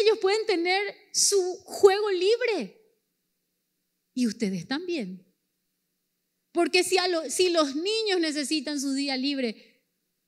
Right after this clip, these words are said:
o más bien, vamos a poner el ejemplo de Dios. Si Dios se tomó, por, no voy a decir necesitó, porque Él no necesita de día libre,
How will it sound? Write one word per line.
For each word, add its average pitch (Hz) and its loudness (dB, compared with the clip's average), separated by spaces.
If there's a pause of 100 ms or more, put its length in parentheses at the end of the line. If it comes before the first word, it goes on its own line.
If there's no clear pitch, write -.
(520)
o 247 0
más 294 0
bien, 285 -2 (360)
vamos 285 -4
a - -6
poner 277 -2
el 285 -2
ejemplo 269 -4
de 240 -2
Dios. 233 -8 (260)
Si 349 6
Dios 294 2 (540)
se 302 4
tomó, 254 2
por, 254 -2
no 269 0
voy 330 -2
a 269 -4
decir 247 -2
necesitó, 220 0
porque 220 -4
Él 294 -2
no 294 2
necesita 247 0
de 220 2
día 240 0
libre, 220 -2